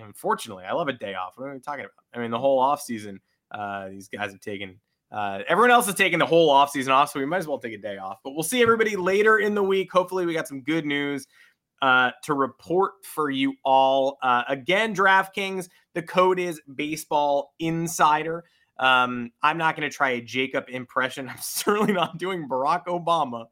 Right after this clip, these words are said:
Shout out to the comment section, but that is not happening. Um, not even for President's Day. Um, but we'll, uh, we'll see ya. Robert Murray, this has still been a pretty good show,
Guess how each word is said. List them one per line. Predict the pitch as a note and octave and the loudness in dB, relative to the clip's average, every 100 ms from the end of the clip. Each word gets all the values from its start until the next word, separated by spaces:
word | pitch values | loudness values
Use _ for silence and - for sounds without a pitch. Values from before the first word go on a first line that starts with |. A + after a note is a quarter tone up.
| _ _ _ | _ _ _
Shout | F#3+ A3+ | 2 2
out | A#3 | 2
to | |
the | A3 | 0
comment | G#3+ G#3 F#3+ E3+ | 0 2 2 0
section, | D#3+ E3 D#3 D#3 | 0 -2 -2 -8
but | C3 C3 B2 | -4 -4 -2
that | D#3+ G3 - | -2 -2 -2
is | E3 G#3 A3+ A3+ A3+ A3+ F#3+ | -2 -2 0 -2 -4 -8 -12
not | A#2 B2+ C3 | -6 -2 0
happening. | A2+ G#2 A2 G2+ G2 _ _ _ - | -2 -8 -10 -18 -18 _ _ _ -2
Um, | B2 A#2 A2+ G#2+ G2+ | 2 2 -2 -10 0
not | D3 D#3 | 4 4
even | D3+ C3+ B2+ | 2 -4 -8
for | C3 | -8
President's | A#2 A2 G2 G2+ G#2 - | -6 -6 -8 -16 -20 -20
Day. | G#2+ G#2+ _ _ - | -20 -20 _ _ -2
Um, | A#2+ B2 A#2 A2+ | 2 2 0 -2
but | C#3 B2+ | -2 -2
we'll, | C#3 D#3+ D#3 | 2 4 6
uh, | D#3 D3+ D3 | 6 4 2
we'll | D#3+ C4 C#4+ | 2 4 4
see | - B3 A3 | 0 -4 0
ya. | G#3+ G#3 - - | 0 -2 -6 0
Robert | F3 A#3 A3+ | 6 6 4
Murray, | G#3 G3+ G3 | 0 0 0
this | F3+ E3 | -4 -8
has | D#3+ | -12
still | G3+ G3 | -10 -8
been | |
a | F#3 | -8
pretty | F#3+ F#3 | -6 -6
good | E3+ E3+ | -6 -8
show, | - - A3+ B3 G3 F3+ E3+ E3 | -10 -2 2 4 4 2 -4 -6